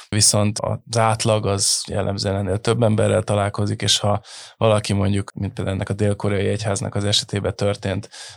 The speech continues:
betegen elmegy egy gyülekezetbe, ahol mindenki szorosan együtt üldögél a padlón a szertartás alatt, és teli torokból kiabálja, hogy ámen körülbelül kétezer-ötszázszor egy szertartás alatt,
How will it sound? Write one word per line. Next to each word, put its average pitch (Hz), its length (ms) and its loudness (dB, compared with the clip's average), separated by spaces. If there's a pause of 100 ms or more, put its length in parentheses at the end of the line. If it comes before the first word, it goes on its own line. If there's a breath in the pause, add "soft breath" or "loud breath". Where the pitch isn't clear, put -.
betegen 104 460 0
elmegy 101 280 2
egy 95 120 0
gyülekezetbe, 101 800 0
ahol 92 420 0 (280 loud breath)
mindenki 104 540 -2
szorosan 101 760 2
együtt 107 400 -2
üldögél 92 520 0
a 73 140 0
padlón 110 500 2
a 95 160 2
szertartás 101 760 0
alatt, - 320 -2
és - 280 2 (240 loud breath)
teli 107 220 2
torokból 101 500 0
kiabálja, 92 600 2
hogy 98 160 0
ámen 95 540 -2
körülbelül 98 380 -2
kétezer-ötszázszor 104 1000 -2
egy - 120 -4
szertartás 101 680 0
alatt, 113 380 2